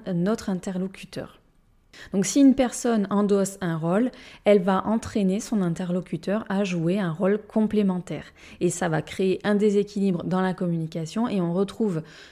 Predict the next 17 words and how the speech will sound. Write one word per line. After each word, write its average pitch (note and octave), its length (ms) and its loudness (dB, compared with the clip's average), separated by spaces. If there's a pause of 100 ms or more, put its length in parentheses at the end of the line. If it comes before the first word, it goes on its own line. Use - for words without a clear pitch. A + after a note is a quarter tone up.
(160)
euh, D3+ 160 0
ce A3 240 0
triangle F#3 480 0
dramatique F3+ 580 -2
notamment G3+ 640 2
dans G3+ 140 -2
des D#3 100 -4
situations D#3 580 -6
de F#3+ 100 -2
manipulation. F3+ 880 -4 (380)
Alors F3 340 0
aujourd'hui, G3 360 2
c'est - 100 -12
pas F#3 80 -2
un F3 80 2
épisode F3+ 400 -2
sur - 340 -10